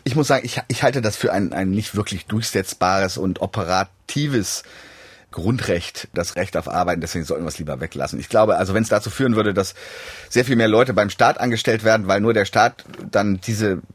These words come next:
Jobs anbieten kann, die aber wahrscheinlich nicht besonders produktiv sind, dann würde das insgesamt natürlich zu einer deutlichen Mehrbelastung durch Steuern führen, weil man diese Leute ja bezahlen muss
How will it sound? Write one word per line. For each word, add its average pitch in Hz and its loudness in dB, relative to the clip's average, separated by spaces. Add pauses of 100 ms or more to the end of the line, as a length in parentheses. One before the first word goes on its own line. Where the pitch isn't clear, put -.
(140)
Jobs - 0
anbieten 110 0
kann, 107 0
die 107 0
aber 101 2
wahrscheinlich 95 -2
nicht 113 -4
besonders 98 0
produktiv 107 -2
sind, 95 0 (500)
dann 101 0
würde 104 4
das 90 0
insgesamt 85 -2
natürlich 78 -6
zu - -4
einer 73 -2
deutlichen 87 0
Mehrbelastung 87 0
durch - -4
Steuern 113 2
führen, 110 0
weil 90 2
man 90 0
diese 90 -2
Leute 87 0
ja 87 2
bezahlen 104 0
muss 101 -2